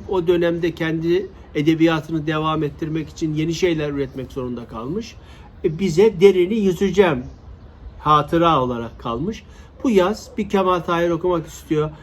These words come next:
ve bu sıcaklarda bunalmadan keyifli bir şekilde bunu sürdürmek istiyorsanız, okuma eyleminizin size heyecan katmasını ama yanında Kemal Tahir gibi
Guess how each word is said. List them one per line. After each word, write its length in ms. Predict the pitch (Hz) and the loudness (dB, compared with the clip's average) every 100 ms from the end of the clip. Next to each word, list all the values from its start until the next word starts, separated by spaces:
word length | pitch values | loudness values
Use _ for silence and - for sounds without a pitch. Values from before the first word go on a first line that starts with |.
| - - | -14 -2
ve 160 | 180 185 | -2 0
bu 80 | |
sıcaklarda 840 | - - 156 160 - 160 160 165 156 | -4 -2 -2 -2 -2 -4 -2 -2 -2
bunalmadan 680 | 156 180 170 147 135 139 180 - | 2 2 4 0 0 -4 -4 -4
keyifli 440 | - 185 160 254 | 4 6 6 2
bir 40 | 262 | 0
şekilde 500 | 208 180 165 151 139 | 2 2 2 0 0
bunu 160 | 143 | -2
sürdürmek 560 | 139 151 135 139 135 127 | -2 -4 -4 -2 -2 -6
istiyorsanız, 720 | - - 123 - 120 165 - - - - - - | -10 -8 -8 -6 -8 -10 -10 -16 -20 -20 -10 -2
okuma 380 | 147 175 185 180 | 0 2 2 4
eyleminizin 640 | 160 165 160 156 156 196 | 4 4 2 0 2 0
size 320 | 190 165 165 | 0 -2 0
heyecan 480 | 143 143 143 175 214 | 2 2 2 2 2
katmasını 540 | 202 180 131 120 113 | 0 -4 -6 -8 -6
ama 200 | 107 110 | -6 -4
yanında 480 | 107 117 123 135 220 | -4 -4 -4 -2 -4
Kemal 320 | 185 131 123 | -2 -2 -2
Tahir 360 | 113 127 123 196 | -4 -2 2 2
gibi 380 | 147 135 208 | 0 -2 -2